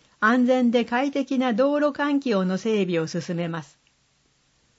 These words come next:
安心を実感できる交通環境を確保するため、自転車利用環境の向上や、区民の自転車利用に関する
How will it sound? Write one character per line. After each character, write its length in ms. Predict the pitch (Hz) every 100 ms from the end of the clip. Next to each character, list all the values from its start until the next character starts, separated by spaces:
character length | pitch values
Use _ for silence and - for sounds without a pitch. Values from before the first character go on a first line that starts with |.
| _ _ _
安 240 | 226 254 302
心 340 | 294 294 285
を 100 | 277
実 280 | 247 269 262
感 260 | 269 269 247
で 140 | 262
き 120 | 269
る 160 | 214 190
交 220 | 247 277
通 300 | 269 277 277
環 300 | 269 277 262
境 260 | 254 190 180
を 60 |
確 280 | 185 240 240
保 120 | 190
す 120 | 170 180
る 120 | 170
た 140 | 175
め、 200 | 165 165 - _ _ _ _ _
自 140 | 190
転 320 | 196 254 269
車 180 | 262 277
利 180 | 220 233
用 240 | 277 294
環 280 | 269 294 277
境 240 | 240 202 180
の 160 | 180
向 260 | - 190 202
上 280 | 202 196 190
や、 280 | 190 185 - - _ -
区 160 | 320
民 280 | 302 247 202
の 100 | 196
自 140 | 175
転 280 | 196 277 302
車 180 | 285 269
利 180 | 277 294
用 200 | 277 220
に 160 | 202
関 260 | 185 190 196
す 160 | - 202
る 180 | 175